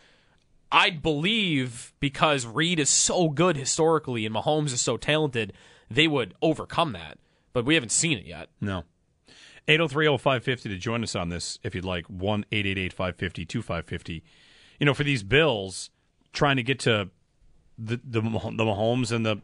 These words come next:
Speaker 2: the Reed Mahomes level, it's not, I, I don't know, like, we're sitting here talking about how, how rock solid those two are together. Belichick and Brady were rock solid for a long time and broke up. And Rodgers,
Speaker 1: But after twenty-two
Speaker 2: I know,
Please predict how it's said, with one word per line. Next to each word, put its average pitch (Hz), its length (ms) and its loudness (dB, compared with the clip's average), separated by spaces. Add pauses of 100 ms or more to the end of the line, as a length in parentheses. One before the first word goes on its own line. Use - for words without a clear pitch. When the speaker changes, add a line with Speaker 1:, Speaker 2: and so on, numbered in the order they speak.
Speaker 2:
the 107 120 -2
Reed 107 400 0 (120)
Mahomes 104 440 0
level, 101 380 0 (800)
it's 165 220 0
not, 190 340 4 (720)
I, 175 140 -4
I 190 120 -2
don't 180 180 0
know, 95 40 -6
like, 101 120 -6
we're 135 160 2
sitting 180 140 0
here 156 40 0
talking 139 260 2
about 113 80 2 (200)
how, - 60 -8
how 131 180 2
rock 120 340 0
solid 120 280 0
those 110 200 0
two 113 220 -2
are 110 120 2
together. 98 520 0 (1000)
Belichick 185 460 4
and 208 100 2
Brady 170 460 2
were 127 200 2
rock 135 260 2
solid 127 320 0
for - 80 0
a 135 60 4
long 135 200 4
time 131 280 2
and 104 180 -2
broke 101 280 0
up. 104 240 0 (800)
And 120 160 2
Rodgers, 165 280 4
Speaker 1:
But 180 120 6
after 139 280 -4
twenty-two 135 360 -2
Speaker 2:
I 147 100 6
know, 107 100 0